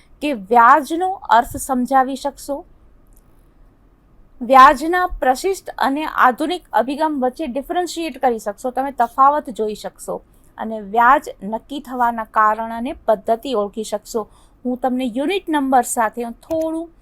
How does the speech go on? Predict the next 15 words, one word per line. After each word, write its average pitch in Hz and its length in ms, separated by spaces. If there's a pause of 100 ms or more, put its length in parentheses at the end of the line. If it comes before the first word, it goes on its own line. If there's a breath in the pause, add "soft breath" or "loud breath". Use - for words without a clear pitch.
(360 soft breath)
તમને 247 260
એક - 320 (140)
ફરીથી 294 580
પ્રચ-, 247 280
અ, 226 260
પરિચય 254 400
આપી 254 240
દઉં 320 160
કે 311 100
તમારો 254 360
ટી 277 260
વાય 311 200
બી 233 300
એ 330 120
અર્થશાસ્ત્રમાં 247 1000